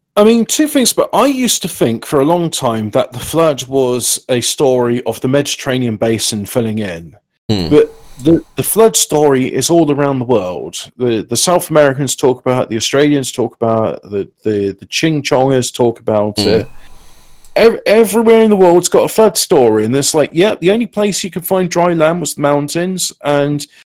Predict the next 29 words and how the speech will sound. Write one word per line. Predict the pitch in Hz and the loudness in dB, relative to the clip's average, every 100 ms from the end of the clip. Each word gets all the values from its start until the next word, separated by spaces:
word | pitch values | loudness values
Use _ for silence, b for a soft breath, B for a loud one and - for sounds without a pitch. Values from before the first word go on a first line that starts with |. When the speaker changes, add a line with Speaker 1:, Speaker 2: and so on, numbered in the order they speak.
| _ - | _ 0
Speaker 1:
then | 190 202 196 | 2 2 2
after | 110 175 165 - | 0 0 0 -2
a | 147 | 0
while, | 143 147 156 151 135 | 2 2 2 0 -2
the, | 131 127 | -2 -2
the | 131 | -6
flood | 127 175 170 | -4 -2 0
waters | 156 151 - 131 131 | 0 0 -2 -8 -6
receded. | 123 170 160 143 107 - - _ _ B B B B - | -2 0 0 -2 -8 -12 -16 _ _ B B B B -2
And | 156 | 0
the | |
Babylonians, | 156 226 226 226 311 262 120 127 226 226 - - _ | 2 2 4 6 4 4 0 0 -2 -2 -4 -6 _
and | 156 156 | -4 -2
I | 156 | -2
think | - - 240 320 - | -6 -6 -4 -4 -4
the | - 147 | -6 -4
two | - 175 135 | -2 2 2
events | 117 107 - - | 2 -2 -2 -4
are | 104 | -2
related, | 101 95 95 98 - 113 196 - b _ _ _ _ | -2 -4 -6 -8 -6 -4 -4 -6 b _ _ _ _
said | - 196 180 | 0 2 4
that | 185 - | 2 0
there | 175 175 | 2 4
was | 170 | 2
a | 170 | 0
war | 170 262 262 | 2 2 2
in | |
the | 202 | 2
heavens, | 139 110 98 175 247 240 - | 2 0 0 0 0 -2 -4